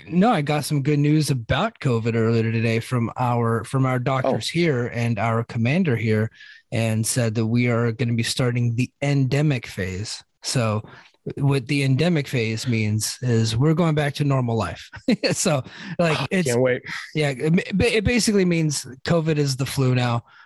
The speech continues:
Speaker 1: Um, and it's not ever going away. So the flu is still technically in the endemic phase. So we, we
Speaker 2: Mm-hmm.
Speaker 1: got it. We got it during World War One. It's been here ever since. It's just a part of normal life. And th-, I think that we're preparing for that. And that's what, that's what our people told us here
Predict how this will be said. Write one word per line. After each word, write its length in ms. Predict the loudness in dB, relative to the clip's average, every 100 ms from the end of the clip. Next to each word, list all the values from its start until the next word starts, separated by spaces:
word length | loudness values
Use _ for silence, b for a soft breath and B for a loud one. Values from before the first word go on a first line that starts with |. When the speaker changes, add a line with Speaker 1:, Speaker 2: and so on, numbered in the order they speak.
| B
Speaker 1:
Um, 500 | -2 0 0 0 -4 -2
and 160 | 0
it's 200 | 0 0
not 260 | 0 0 -4 -4
ever 240 | -2 0
going 240 | 0 0
away. 240 | 0 0 0
So 220 | 0 0
the 180 | 0 -2
flu 320 | 0 2 2
is 140 | 2
still 320 | 0 -2 0 0
technically 520 | -2 -2 -2 0 2
in 100 | 2
the 120 | 2
endemic 420 | 2 0 -2 -4
phase. 360 | -2 -4 -4 -8 b b b
So 200 | -2 0
we, 140 | 2 2
we 60 |
Speaker 2:
Mm-hmm. 120 | 0
Speaker 1:
got 240 | 0 0 0
it. 100 | 0
We 120 | 2
got 200 | 2 0
it 60 | 0
during 200 | 0 2
World 240 | 2 2
War 140 | 2 2
One. 380 | 2 0 0 0
It's 200 | -2 0
been 180 | 0 2
here 120 | 2
ever 200 | 0 -2
since. 460 | 0 0 -2 -4 -10 b b -2
It's 120 | 0
just 200 | 0 0
a 20 |
part 220 | 0 0
of 80 | 0
normal 260 | 0 2 2
life. 300 | 0 -2 -2
And 460 | 0 0 -2 -2
th-, 100 | -2
I 120 | 0 0
think 240 | 0 0
that 80 | -2
we're 120 | -2
preparing 420 | -2 -2 0 -2
for 140 | -4 -2
that. 220 | -2 0
And 80 | -2
that's 180 | 0 0
what, 160 | 0 B B B
that's 160 | -2 0
what 100 | 0
our 140 | 0
people 320 | 0 0 0
told 240 | 0 0 0
us 160 | -2
here 280 | -2 -2 -2